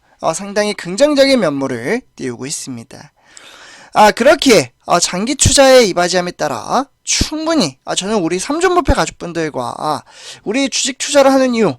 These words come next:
명확하다라고 제가 수도 없이 말씀을 드렸습니다. 우리 나의 자산의 가치를 조금 더 끌어올리기 위해서,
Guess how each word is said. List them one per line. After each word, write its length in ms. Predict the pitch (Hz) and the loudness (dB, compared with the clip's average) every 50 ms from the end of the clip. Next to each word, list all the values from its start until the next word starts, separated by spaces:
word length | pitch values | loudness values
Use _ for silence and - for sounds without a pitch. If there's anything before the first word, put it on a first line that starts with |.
| _ _ | _ _
명확하다라고 760 | - - 151 165 208 254 254 - 262 233 233 226 220 220 214 | -4 0 2 4 4 2 2 -2 -2 0 0 2 2 0 -2
제가 380 | 175 160 143 160 160 160 160 156 | -4 -2 -2 0 0 0 0 -2
수도 240 | - - - 254 | -8 -6 -2 -2
없이 180 | 262 247 - - | -2 -2 -2 -4
말씀을 340 | 156 135 135 - - 139 135 | -6 -6 -6 -8 -10 -10 -12
드렸습니다. 720 | - 151 175 190 - - 151 139 131 - 131 135 135 - _ _ _ - - - - _ _ | -8 -8 -6 -6 -6 -8 -10 -12 -12 -12 -12 -14 -14 -16 _ _ _ -20 -20 -20 -20 _ _
우리 400 | - 214 247 277 277 277 269 254 | -8 -4 -2 0 0 0 0 2
나의 280 | 190 175 175 240 302 269 | 4 6 6 6 6 6
자산의 360 | 269 233 - 254 262 262 254 | 2 0 -2 0 0 0 0
가치를 480 | - 170 - - - - 180 160 135 - _ _ _ | -2 -4 -6 -6 -6 -4 -4 -6 -6 -8 _ _ _
조금 300 | _ - 165 175 208 214 | _ -14 -10 -8 -6 -4
더 80 | 202 214 | -2 -2
끌어올리기 560 | 208 - 226 254 247 226 214 196 196 190 175 | -2 0 2 4 4 4 2 0 -2 -2 -2
위해서, 420 | 156 139 127 131 117 123 185 277 | -2 -2 -4 -6 -8 -6 -8 -8